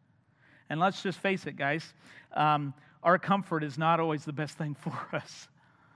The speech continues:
It's great to sit in a chair all day and be comfortable, but it's not good for your health.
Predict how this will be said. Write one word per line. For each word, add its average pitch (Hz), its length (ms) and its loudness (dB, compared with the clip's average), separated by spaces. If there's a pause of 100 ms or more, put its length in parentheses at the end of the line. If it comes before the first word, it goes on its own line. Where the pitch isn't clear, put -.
(1000)
It's 190 180 0
great 233 260 6
to 196 100 0
sit 226 240 2
in 208 40 -6
a 185 120 -2
chair 208 320 6
all 180 140 8
day 175 320 4
and 170 120 -2
be 180 120 2
comfortable, 165 640 0 (180)
but 175 100 -2
it's - 160 -6
not 196 260 8
good 185 340 4 (400)
for 180 320 0
your 156 160 -2
health. 151 400 4